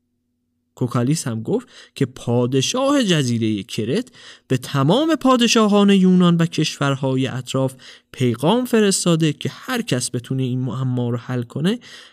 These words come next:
کلی طلا و جواهر بهش جایزه می‌ده و متحد اون توی جنگ‌ها می‌شه. ددالوس چند لحظه توی سکوت فرو رفت و با ترس و ناباوری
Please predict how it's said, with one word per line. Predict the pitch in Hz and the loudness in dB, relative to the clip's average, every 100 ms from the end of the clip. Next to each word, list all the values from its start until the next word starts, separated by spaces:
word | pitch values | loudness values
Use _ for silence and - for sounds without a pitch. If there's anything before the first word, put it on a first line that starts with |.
| _ _ | _ _
کلی | 285 277 247 | 0 2 2
طلا | 175 135 127 165 170 | 0 -4 0 2 2
و | 156 | 2
جواهر | 135 123 117 117 117 170 | 0 0 0 0 0 0
بهش | 135 113 107 - | 0 -6 -8 -6
جایزه | 113 107 104 98 | -6 -6 -10 -12
می‌ده | 73 - - - _ 117 | -12 -14 -16 -20 _ -4
و | |
متحد | 120 120 117 123 120 165 - | 0 -2 -4 -10 -4 -4 -4
اون | 240 165 180 180 | -2 0 2 0
توی | - 147 | -2 -4
جنگ‌ها | 143 117 101 113 131 | -2 -4 -6 -8 -8
می‌شه. | 123 - - _ _ _ _ _ _ _ _ _ _ _ _ _ _ _ _ _ _ _ _ - | -8 -12 -20 _ _ _ _ _ _ _ _ _ _ _ _ _ _ _ _ _ _ _ _ 0
ددالوس | 208 220 208 190 - | 4 6 4 2 -2
چند | - - 202 | -4 -2 0
لحظه | 175 - 170 | 0 0 -4
توی | 160 165 | 0 0
سکوت | - 117 131 - | 0 -4 -12 -14
فرو | - - - | -16 -16 -20
رفت | - - - - - - | -20 -20 -20 -20 -8 -2
و | 135 | 0
با | 139 131 | 0 -2
ترس | - 233 233 - | -2 0 2 4
و | 190 | 6
ناباوری | 180 156 143 135 135 131 | 6 4 2 0 0 -2